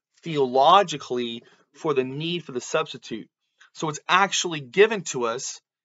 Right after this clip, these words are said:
he's saying, is not the, you know, the, the potential guilt, but the actual guilt, that the penalty that rises from our sin is given to the substitute. It also shows that just because someone sins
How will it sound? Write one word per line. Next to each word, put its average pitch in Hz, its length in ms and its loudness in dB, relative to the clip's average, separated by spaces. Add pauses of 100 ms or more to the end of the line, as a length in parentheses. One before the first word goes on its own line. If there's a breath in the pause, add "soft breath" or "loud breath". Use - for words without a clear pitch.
he's 147 200 -10
saying, 123 400 -4 (480)
is 147 260 -2
not 160 240 6
the, - 160 -8 (300)
you 147 80 -6
know, 117 260 -6
the, - 80 -10 (160)
the 156 80 -10
potential 151 500 -2
guilt, 131 560 -4 (520)
but 131 100 -4
the 143 160 -4
actual 180 680 4
guilt, 127 360 -2
that 135 220 0
the 135 80 -4 (320)
penalty 233 520 -4
that 131 180 -6
rises 143 440 2
from 135 180 -6
our 127 60 -4
sin 123 400 -12 (420)
is 131 200 -4
given 147 300 -2
to - 240 -6
the 135 100 -10
substitute. 123 680 -8 (1000 soft breath)
It 147 80 0
also 214 320 4
shows 120 520 0 (260)
that 143 220 2
just 160 180 -6
because 156 200 -2
someone 131 240 -4
sins 147 720 -4